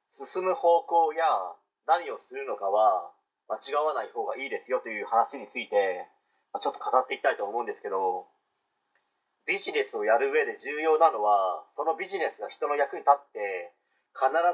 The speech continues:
ずなければいけないもの、なければ多くの人が困るビジネス以外は、やっぱり怖くて興味持てないですよね。例えばですね、昔布団や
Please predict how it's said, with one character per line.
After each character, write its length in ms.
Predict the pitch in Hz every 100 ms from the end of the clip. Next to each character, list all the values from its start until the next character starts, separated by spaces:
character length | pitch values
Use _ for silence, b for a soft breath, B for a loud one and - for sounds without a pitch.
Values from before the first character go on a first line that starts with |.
| 175
ず 80 | 160
な 160 | 175 -
け 100 | 151
れ 140 | 113
ば 100 | 107
い 40 | 95
け 80 |
な 140 | 120 117
い 60 |
も 120 | 113 107
の、 160 | 110 - _ _ _ _ _ 123
な 160 | 180
け 140 | - -
れ 100 | 110
ば 160 | 110
多 220 | - 180
く 100 | -
の 80 | 120
人 200 | 104 131
が 440 | 110 107 98 92 -
困 160 | 139 170
る 140 | 165 -
ビ 80 |
ジ 100 | - 143
ネ 100 | 156
ス 160 | 151
以 60 | 180
外 200 | 160 95
は、 520 | 104 104 95 90 85 - _ _ _ _
や 140 | 107 -
っ 80 | -
ぱ 60 |
り 80 | -
怖 260 | - 214 -
く 80 |
て 160 | - -
興 180 | 214 196
味 100 | 208
持 120 | 196
て 120 | -
な 100 | 226
い 60 | 139
で 100 | -
す 80 | -
よ 80 | 90
ね。 80 | _ _ _ _ _ _ _ _
例 240 | 139 202 202
え 20 |
ば 120 | 147
で 100 | 107
す 100 | -
ね、 300 | 107 101 95 107
昔 320 | 113 165 170
布 140 | - -
団 200 | 175
や 120 | 170